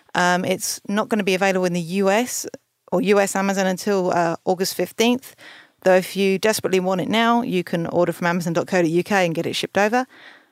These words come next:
Uh, but yeah, it got a review in The Guardian, uh, at the weekend, so, uh, I'm very proud of Hamish. And lastly, a good friend of the show, uh, Gabe, who you will remember from our Overwatch episode,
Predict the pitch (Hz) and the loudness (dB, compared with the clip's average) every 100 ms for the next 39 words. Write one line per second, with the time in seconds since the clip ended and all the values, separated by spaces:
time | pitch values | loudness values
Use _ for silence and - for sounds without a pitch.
0 | _ _ _ 165 160 165 160 - 180 233 | _ _ _ -6 -4 -4 -4 -2 2 4
1 | 185 208 165 180 185 170 165 196 214 220 | 6 6 6 6 4 2 2 2 4 2
2 | 233 240 - 170 170 170 - 165 185 190 | 0 -2 -6 -2 0 0 -2 0 0 2
3 | 214 226 262 - 175 175 165 170 175 - | 2 2 -2 -2 0 0 0 -2 -2 -4
4 | 170 185 180 190 175 170 185 233 - - | 0 2 4 2 2 2 0 0 -6 -16
5 | - - - _ _ _ - 170 175 170 | -20 -20 -20 _ _ _ -4 -2 -2 0
6 | 220 302 320 - 226 170 - 208 202 302 | 4 4 4 0 0 2 4 2 2 0
7 | - 302 262 254 254 220 170 170 180 175 | 2 2 4 4 4 4 4 2 4 4
8 | 170 175 - 208 185 170 196 190 175 180 | 4 2 2 2 2 2 2 2 2 0
9 | 180 185 208 208 190 - 185 170 - 226 | 0 2 2 4 2 2 0 0 2 2
10 | 214 170 - 170 - 175 175 | 4 0 0 -4 -2 0 0